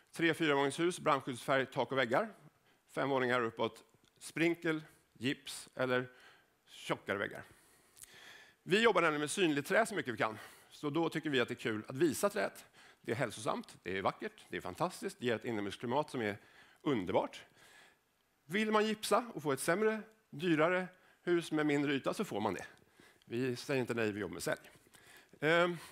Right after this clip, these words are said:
Ja, sen sätter vi på dörrar, för, dörrar, balkonger och så vidare. Måste de vara gula? Nej. Arkitektval.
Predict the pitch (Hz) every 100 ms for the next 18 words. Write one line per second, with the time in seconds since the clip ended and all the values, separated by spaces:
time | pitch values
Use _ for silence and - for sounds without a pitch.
0 | - - - _ _ - - - _ _
1 | _ _ _ _ - - - - _ _
2 | - - _ - 180 240 269 - - 196
3 | 214 208 202 202 196 190 185 185 180 196
4 | 196 185 185 185 190 196 208 202 196 196
5 | 214 202 - 175 175 180 160 180 180 160
6 | 202 190 170 185 - 143 180